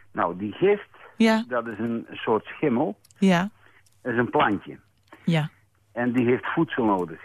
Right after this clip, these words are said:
Speaker 2: Ja.
Speaker 1: Dus bij het brood, daar gaat zout bij, maar er gaat ook een beetje suiker bij.
Speaker 2: Ja, dat eet hij op.
Speaker 1: Die geest, die eet die suiker op en
Speaker 2: Ja.
Speaker 1: die heeft als, eh,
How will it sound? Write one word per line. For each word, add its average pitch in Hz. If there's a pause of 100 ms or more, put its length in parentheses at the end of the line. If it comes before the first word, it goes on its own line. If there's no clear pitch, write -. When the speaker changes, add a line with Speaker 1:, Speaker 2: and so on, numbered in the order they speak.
(200)
Speaker 2:
Ja. 165
Speaker 1:
Dus 98
bij 107 (160)
het 90
brood, 135
daar 113
gaat 98
zout 135
bij, 147
maar 131
er 104
gaat 117
ook 131
een 107
beetje 95
suiker 113
bij. 135
Speaker 2:
Ja, 190 (120)
dat -
eet 175
hij 185
op. - (640)
Speaker 1:
Die 110
geest, 147 (200)
die 117
eet 127
die 101
suiker 151
op 175
en 117
Speaker 2:
Ja. -
Speaker 1:
die 117
heeft 110
als, 98 (420)
eh, 95